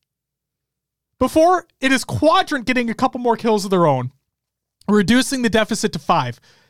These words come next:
Talik finally cleans up the last kill needed for Native Red to win the game fifty to forty-four in the series three to two. It was two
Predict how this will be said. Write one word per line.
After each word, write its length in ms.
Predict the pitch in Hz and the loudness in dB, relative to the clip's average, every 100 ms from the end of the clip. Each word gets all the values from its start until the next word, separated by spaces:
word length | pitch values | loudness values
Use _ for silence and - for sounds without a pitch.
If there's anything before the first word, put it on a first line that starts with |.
| - | -4
Talik 340 | 233 294 285 | 2 2 0
finally 500 | - - 262 349 330 | -4 -2 0 0 -2
cleans 300 | 285 285 262 | -2 -4 -2
up 100 | 269 | -2
the 80 | - | 0
last 320 | 208 220 247 | 0 0 -2
kill 180 | - 247 | -2 -2
needed 240 | 226 226 214 | -2 -4 -4
for 120 | 202 | -2
Native 300 | 196 208 196 | 0 0 2
Red 160 | 196 | 0
to 60 | 185 | 0
win 180 | 180 190 | -2 -2
the 80 | 180 | -2
game 180 | 180 | -2
fifty 280 | 170 196 202 | -2 -4 -4
to 60 | 175 | -8
forty-four 540 | - 190 180 185 170 | -4 -4 -2 -2 -4
in 120 | 165 | -4
the 60 | 160 | -8
series 340 | - 180 170 | -6 -6 -8
three 180 | - 165 | -8 -8
to 80 | 147 | -8
two. 180 | 135 123 - _ - | -6 -8 -10 _ -10
It 180 | 262 254 | -8 -4
was 300 | 254 233 - | -2 -2 -4
two 640 | - - 262 277 285 302 | -12 -4 0 0 0 -2